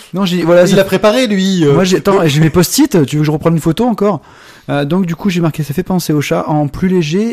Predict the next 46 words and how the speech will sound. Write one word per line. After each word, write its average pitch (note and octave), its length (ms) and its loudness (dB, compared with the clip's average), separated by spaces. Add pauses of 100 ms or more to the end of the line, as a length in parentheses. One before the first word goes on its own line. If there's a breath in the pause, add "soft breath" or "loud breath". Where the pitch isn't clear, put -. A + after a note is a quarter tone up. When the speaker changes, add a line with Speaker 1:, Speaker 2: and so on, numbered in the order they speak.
Speaker 1:
et, D3 220 -2
euh, C#3 320 -4
et, C3+ 140 -4
et, B2+ 160 -8
et, - 440 -14 (280)
et - 60 -6
plus, F3 520 -2 (1000 loud breath)
euh, A#2+ 640 -6 (1040)
plus E3 160 -4
drôle E3 380 2
gras. D3+ 400 2 (600)
Parce - 160 -10
que - 80 -8
je - 40 -8
trouve - 160 -14
que E3 80 0
le D3 100 4
chat, F3+ 160 -2
c'est - 140 -6
peut-être - 280 -10
un D3+ 60 -4
petit D3 180 -10
peu, D#3 600 -4
un D3+ 40 -6
petit - 180 -14
peu D3 80 -10
Speaker 2:
Euh, D#3 100 -2
Speaker 1:
quand E3 140 -10
Speaker 2:
ouais, F3+ 80 -2
Speaker 1:
même F3 80 0
Speaker 2:
j'aurais E3+ 140 2
pas A3+ 80 0
Speaker 1:
au-dessus. G3+ 160 -4
Speaker 2:
dit F#3+ 60 -2
gras, E3 300 0
parce - 240 -8
qu'il C3+ 100 -6
y C#3 40 -4
a C#3+ 40 -2
une C3+ 60 -4
Speaker 1:
Mais E3+ 100 -2
Speaker 2:
certaine D#3 200 -2
Speaker 1:
pas, D3+ 60 -4
Speaker 2:
finesse, F#3+ 380 -2
Speaker 1:
mais, E3 120 0
Speaker 2:
mais, E3 80 0